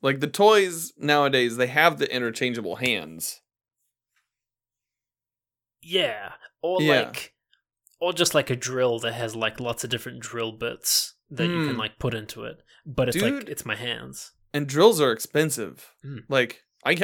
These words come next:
Speaker 1: I got one from my dad when we moved into this new place. He, he, he gave me his old power drill.
Speaker 2: Tools, man.
Speaker 1: And, yeah, that was the,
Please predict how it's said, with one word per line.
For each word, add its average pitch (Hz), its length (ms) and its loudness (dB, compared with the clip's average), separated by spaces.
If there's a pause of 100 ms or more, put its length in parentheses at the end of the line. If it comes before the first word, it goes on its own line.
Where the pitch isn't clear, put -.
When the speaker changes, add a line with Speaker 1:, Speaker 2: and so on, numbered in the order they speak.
Speaker 1:
I 147 100 2
got 147 260 4
one 127 200 -2
from 120 180 -8
my 98 100 -4
dad 95 460 -4 (200)
when 120 120 -8
we 113 80 -6
moved 113 280 -6
into 101 220 -10
this 76 260 -12
new 69 120 -16
place. - 520 -14 (220)
He, 120 220 -10
he, 123 360 -10
he 117 180 -12
gave 110 340 -8
me 104 400 -12 (640)
his 120 180 -6
old 95 200 -6
power 92 260 -6
drill. 76 420 -14 (680)
Speaker 2:
Tools, 131 440 -6
man. 123 120 -2
Speaker 1:
And, 120 140 -8 (560)
yeah, 120 240 -4
that 113 160 -2
was 123 220 -6
the, 123 480 -2